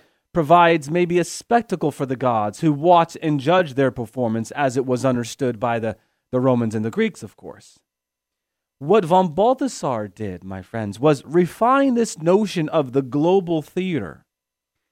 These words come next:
in light of what the Bible has to say about God's interaction with the human race.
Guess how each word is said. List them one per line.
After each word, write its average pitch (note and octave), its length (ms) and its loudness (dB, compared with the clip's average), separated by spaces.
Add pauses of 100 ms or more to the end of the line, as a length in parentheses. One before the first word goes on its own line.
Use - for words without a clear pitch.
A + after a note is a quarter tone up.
(220)
in F3+ 220 4
light A#3+ 300 2
of F3 160 -2
what F#3+ 180 0
the D#3+ 80 2
Bible G3 440 0
has E3 320 -4
to D3+ 120 -12
say F3 300 -2
about D3+ 380 2 (380)
God's E3+ 480 6
interaction E3 880 -2
with C#3+ 140 -2
the C#3 80 -4
human B2+ 320 -6
race. C3+ 220 -8